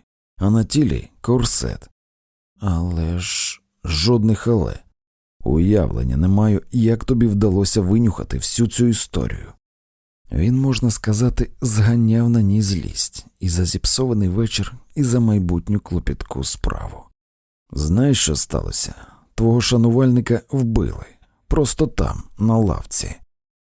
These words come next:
Цього не може бути. Прямо на очах у всіх? Так, на очах у всіх.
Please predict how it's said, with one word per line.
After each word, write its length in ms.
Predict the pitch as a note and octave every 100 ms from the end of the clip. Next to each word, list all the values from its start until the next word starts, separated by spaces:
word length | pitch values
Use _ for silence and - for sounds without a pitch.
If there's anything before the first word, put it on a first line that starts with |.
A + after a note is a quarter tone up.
| _ _
Цього 680 | - - G#2+ G#2 G2+ G#2 A2
не 220 | A#2+ B2+
може 320 | A#2+ A#2 C3+
бути. 380 | C3 - - - - - - - -
Прямо 420 | - G2+ G#2 B2
на 180 | B2+ C3+
очах 440 | C3 - B2 C#3 C#3
у 40 |
всіх? 500 | A2+ - B2+ E3+ - _ _ _ _ _ -
Так, 400 | C#2 A#1+ - - _ -
на 320 | D#2+ E2+ E2
очах 400 | D2+ - F#2+ E2+
у 40 |
всіх. 500 | F2+ - - G1+ -